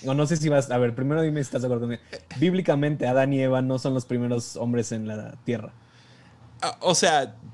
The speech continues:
Speaker 2: yo no estoy cerrado a la idea de que, de que no son, de que son más que nada la manera que la Biblia describe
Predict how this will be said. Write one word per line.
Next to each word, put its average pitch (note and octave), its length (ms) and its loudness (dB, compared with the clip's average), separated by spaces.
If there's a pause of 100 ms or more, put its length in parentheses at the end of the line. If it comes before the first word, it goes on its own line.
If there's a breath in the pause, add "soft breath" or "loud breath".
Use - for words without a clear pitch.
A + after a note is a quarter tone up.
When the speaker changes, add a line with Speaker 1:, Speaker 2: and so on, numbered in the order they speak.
(180)
Speaker 2:
yo B2 340 4
no E3 160 0
estoy D3 360 0
cerrado C3 1000 2
a C#3 100 0
la B2+ 120 0
idea A2+ 520 -2
de A2+ 280 -6
que, G#2+ 460 -6 (120)
de A2+ 140 -4
que A2+ 120 -4
no G#2+ 280 -2
son, F#2 500 -8
de A#2 120 -4
que A#2 120 -4
son C#3 380 -2
más B2 380 0
que B2+ 100 -6
nada G#2 480 -6 (720 soft breath)
la A#2 120 4
manera A#2+ 420 0
que B2 80 -4
la A2+ 120 2
Biblia A#2 340 -2
describe A2+ 880 -4